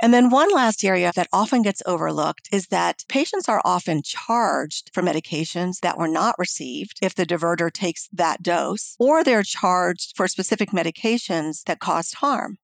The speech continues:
One person I know who was infected with hepatitis C as a result of diversion shared with me how offended she was to find charges on her bill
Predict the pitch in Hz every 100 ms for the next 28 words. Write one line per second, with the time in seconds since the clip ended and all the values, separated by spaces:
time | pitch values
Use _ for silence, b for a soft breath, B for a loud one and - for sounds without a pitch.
0 | _ 208 262 - 269 - 240 247 214 156
1 | 160 170 - 202 185 170 165 165 - 180
2 | - 165 - 196 185 180 - 175 190 190
3 | 196 233 - 151 156 196 175 175 170 160
4 | 165 - 190 226 202 180 160 156 160 151
5 | - - 247 254 240 - 185 170 175 160
6 | 165 - 208 220 233 196 - 175 156 151
7 | 151 156 - 190 - 185 175 - - 226
8 | 226 185 175 - 170 165 165 160 202 226